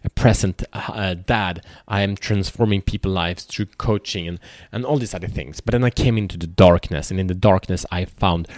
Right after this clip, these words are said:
relief. So I said the worst things I possibly could imagine, and it got worse and worse and worse. So here we go.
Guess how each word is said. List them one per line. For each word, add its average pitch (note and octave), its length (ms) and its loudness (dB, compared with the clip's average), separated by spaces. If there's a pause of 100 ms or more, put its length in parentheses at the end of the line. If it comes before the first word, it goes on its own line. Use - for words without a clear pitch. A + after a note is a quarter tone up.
(140)
relief. E2 400 2 (460)
So G2 120 -4
I G2+ 60 0
said G#2 200 -4
the F#2+ 60 2
worst A2+ 380 4
things G#2+ 260 -2
I F2 80 -2
possibly A2 420 0
could G2 260 0
imagine, F2+ 520 0
and D2 120 -6
it G#2 40 -2
got G2+ 260 0
worse G#2+ 300 0
and F#2 140 0
worse E2 220 2
and E2+ 140 -2
worse. D2 220 -4
So G2+ 100 -6
here G2+ 160 -2
we F#2 80 -2
go. E2+ 240 -2